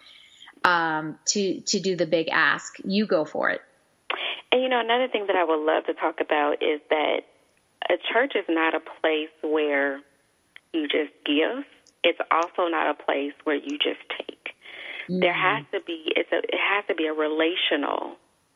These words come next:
Speaker 2: part. Uh, or, you know, it has to be a giving and relational partnership. So if I'm a member at a church, I have something to bring,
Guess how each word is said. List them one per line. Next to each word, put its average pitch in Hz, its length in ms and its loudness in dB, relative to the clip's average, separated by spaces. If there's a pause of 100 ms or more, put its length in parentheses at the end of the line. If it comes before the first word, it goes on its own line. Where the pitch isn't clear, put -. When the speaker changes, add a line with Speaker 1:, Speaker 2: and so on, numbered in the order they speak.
(300)
Speaker 2:
part. 62 400 2 (400)
Uh, 170 160 4
or, - 220 0
you 208 80 -4
know, 180 100 2
it 170 160 0
has 185 240 -2
to 175 80 -2
be 160 240 -4
a - 260 -2
giving 180 380 2
and 151 140 -4
relational 156 800 0 (800)
partnership. - 720 2 (1120)
So 156 240 4
if 165 220 0
I'm 190 300 2 (120)
a 165 240 0 (360)
member 175 460 2
at - 260 0
a - 80 0 (200)
church, 208 360 2 (540)
I 196 160 6
have 202 200 4
something 170 480 0
to 170 60 -4
bring, 175 720 0